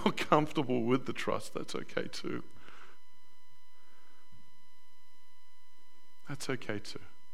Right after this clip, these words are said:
Let us not get fixated on the wrong things. Let us not get fixated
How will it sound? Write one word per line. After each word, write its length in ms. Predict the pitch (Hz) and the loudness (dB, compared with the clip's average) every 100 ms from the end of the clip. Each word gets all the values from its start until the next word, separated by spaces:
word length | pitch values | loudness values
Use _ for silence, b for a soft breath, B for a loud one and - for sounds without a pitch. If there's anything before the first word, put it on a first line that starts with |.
| - b b b b b b b b - - - | -2 b b b b b b b b -2 -2 4
Let 120 | 139 | 6
us 160 | 160 - | 6 6
not 140 | 160 | 0
get 120 | - - | 0 0
fixated 680 | - 143 - - 117 110 | 0 0 2 2 2 2
on 100 | 107 | 2
the 80 | 101 | 2
wrong 320 | 101 101 104 | 2 2 2
things. 520 | 95 - - - - - - b b b b | 0 -2 -2 -2 -2 -2 -2 b b b b
Let 80 | 151 | 2
us 120 | 160 | 4
not 120 | 170 | 2
get 140 | - - | 2 0
fixated 760 | - 147 - - 120 110 101 | 0 0 2 2 4 4 2